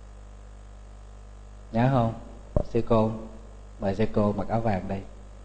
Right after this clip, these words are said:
Sư cô có học Hán Tạng không? Có học chữ Hán không? Sư cô, mời sư cô đứng lên. Sư cô có học chữ Hán không? Có hả? Như vậy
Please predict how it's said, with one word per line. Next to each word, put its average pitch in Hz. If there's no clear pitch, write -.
Sư 123
cô 120
có 139
học -
Hán 127
Tạng 98
không? 113
Có 127
học 101
chữ 107
Hán 127
không? 117
Sư 104
cô, 110
mời 101
sư 107
cô 107
đứng 113
lên. 113
Sư -
cô 113
có 127
học 107
chữ 113
Hán 127
không? 113
Có 113
hả? 104
Như 117
vậy 101